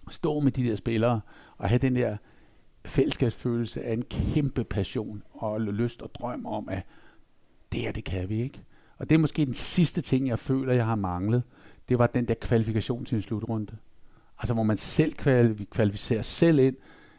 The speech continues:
vi er ikke født ind, øh, og så videre, så videre, ikke? Og hvor jeg tænkte, det var ikke derfor, jeg blev som landstræner og sagde, "Nu skal vi lige have den sidste kval med." Men altså, hvor jeg tænkte, øh, den her grad af muligheden skulle til stede, ikke?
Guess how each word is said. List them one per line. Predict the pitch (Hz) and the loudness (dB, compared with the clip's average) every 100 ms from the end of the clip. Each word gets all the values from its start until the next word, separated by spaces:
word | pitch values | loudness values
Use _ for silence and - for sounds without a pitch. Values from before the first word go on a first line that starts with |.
| - | -6
vi | 95 | 0
er | |
ikke | 120 - | 0 0
født | - 170 160 | 4 4 6
ind, | 147 143 - - - - - | 4 4 -2 -20 -20 -20 -2
øh, | 117 117 | 0 2
og | 113 | 2
så | 113 | 2
videre, | 113 | 2
så | 113 | 2
videre, | 107 101 127 | 2 4 2
ikke? | - | 2
Og | 120 113 | 2 4
hvor | 117 | 4
jeg | 113 | 4
tænkte, | - 120 117 123 113 - - - - - | 2 0 2 2 0 -6 -20 -20 -12 -6
det | |
var | 107 | -2
ikke | 120 156 | 2 4
derfor, | 139 110 | 6 4
jeg | 98 | 4
blev | - 110 147 160 | 2 4 4 2
som | 127 110 | 0 2
landstræner | 113 131 - 117 | 2 0 -2 -2
og | |
sagde, | 104 104 | 0 -2
"Nu | |
skal | 107 135 | -2 0
vi | |
lige | 117 123 | 2 4
have | |
den | 117 | 2
sidste | - 113 - | -2 -2 -4
kval | - 110 117 | -2 -2 0
med." | 104 110 - - - - - | 2 0 -2 -20 -20 -20 -10
Men | - | -6
altså, | 107 | -2
hvor | 107 | -2
jeg | - | 0
tænkte, | 101 113 - - - _ - - - | -2 -2 -10 -20 -20 _ -20 -18 -4
øh, | 101 95 - | 0 2 2
den | 123 | 2
her | 123 | 2
grad | 104 113 | -2 -2
af | 110 | 0
muligheden | 110 120 120 113 | 2 2 2 0
skulle | - | -10
til | - - | -12 -10
stede, | - 95 104 127 | -2 0 2 2
ikke? | 135 | -2